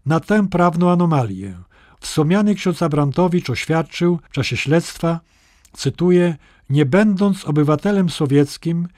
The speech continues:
i nie zamieszkując na terenie tego kraju, nie mogłem naruszyć jego praw, w związku z czym nie mogę brać odpowiedzialności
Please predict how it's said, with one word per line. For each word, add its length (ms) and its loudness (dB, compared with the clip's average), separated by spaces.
i 80 0
nie 140 2
zamieszkując 760 0
na 100 0
terenie 680 2
tego 240 -2
kraju, 520 0
nie 160 2
mogłem 440 4
naruszyć 540 2
jego 200 0
praw, 500 -2
w 60 -12
związku 480 0
z 120 -8
czym 340 0
nie 180 2
mogę 300 4
brać 320 0
odpowiedzialności 1000 -2